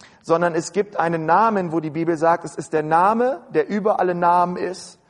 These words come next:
Und das ist dieser Name Jesus. Ich weiß nicht, ob du das kennst. Kennst du so hoffnungslose Situationen in deinem Leben?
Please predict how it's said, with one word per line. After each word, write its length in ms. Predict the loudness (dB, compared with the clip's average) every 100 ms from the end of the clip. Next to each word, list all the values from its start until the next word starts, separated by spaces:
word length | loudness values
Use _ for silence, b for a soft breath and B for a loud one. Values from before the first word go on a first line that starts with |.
| b b b
Und 180 | -2 0
das 160 | -2
ist 200 | -4 -8
dieser 240 | -4 -4 0
Name 500 | 2 2 2 -2 -4 B B -4
Jesus. 840 | 0 0 -2 -8 -10 -14 -18 -20 _ _ _ _ _ _ B B B B _ _
Ich 160 | -8 0
weiß 240 | 0 0
nicht, 120 | -4 -6
ob 140 | -6
du 80 | -2
das 240 | -2 -4
kennst. 600 | -6 -4 -4 -10 -16 -20 b b b _
Kennst 420 | -4 -4 -4 -6
du 60 | -6
so 220 | -4 -4
hoffnungslose 800 | -6 -6 -8 -8 -8 -6 -4 -6
Situationen 760 | -8 -6 -4 -6 -6 -6 -6 -6
in 80 |
deinem 260 | -4 -4 -4
Leben? 380 | -6 -8 -10